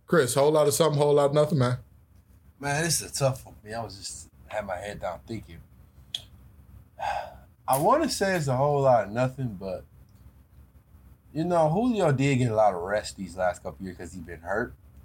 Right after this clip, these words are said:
Speaker 2: and, and that scares me because at one point, Julio was probably top three in the league at receiver, and you could argue he wasn't three, you know?
Speaker 1: Yeah, it could be
Speaker 2: So,
Speaker 1: argued.
Speaker 2: so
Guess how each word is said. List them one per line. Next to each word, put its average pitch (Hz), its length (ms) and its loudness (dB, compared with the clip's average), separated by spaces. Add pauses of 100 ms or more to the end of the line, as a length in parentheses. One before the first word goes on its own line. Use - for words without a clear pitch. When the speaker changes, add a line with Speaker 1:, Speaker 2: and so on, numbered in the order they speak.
Speaker 2:
and, 90 320 -10 (240)
and 98 180 -10
that 127 180 -2
scares 98 420 -6
me 85 240 -20
because 82 600 -14 (680)
at 107 140 2
one 185 200 2
point, 160 340 0
Julio 131 400 0
was 92 140 -8
probably 104 280 2
top - 340 -2
three 107 220 -4
in 113 60 -4
the 107 80 -6
league 104 320 -4
at 85 140 -4
receiver, 80 420 -14 (260)
and 104 80 -4
you 131 80 2
could - 160 0
argue 92 400 0 (220)
he 95 140 -10
wasn't 90 360 -6
three, 92 200 -10 (680)
you 92 80 -12
know? 92 200 -8 (760)
Speaker 1:
Yeah, 143 260 2 (240)
it 110 160 0
could 135 180 4
be 165 80 2
Speaker 2:
So, 175 100 6
Speaker 1:
argued. 107 340 0 (540)
Speaker 2:
so 104 480 -2